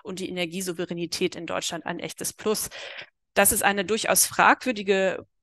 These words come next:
Botschaft. Ähm, ich denke, dass viele sich schon mit dem Thema Wasserstoff, äh, beschäftigt haben. Ich nenne nur kurz die Stichworte.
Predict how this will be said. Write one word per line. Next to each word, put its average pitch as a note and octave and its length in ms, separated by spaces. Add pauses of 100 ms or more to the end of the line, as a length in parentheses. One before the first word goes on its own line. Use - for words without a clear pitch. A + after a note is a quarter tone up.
(140)
Botschaft. C4 800
Ähm, G3+ 320
ich - 160
denke, G3+ 180
dass - 160
viele A3+ 220
sich G3 160
schon G#3 100
mit G3 140
dem G#3 80
Thema G3+ 240
Wasserstoff, F#3+ 540
äh, F#3+ 120
beschäftigt G#3+ 500
haben. G3 160
Ich F3+ 160
nenne G3+ 220
nur F#3+ 100
kurz - 540
die G3+ 100
Stichworte. G#3 760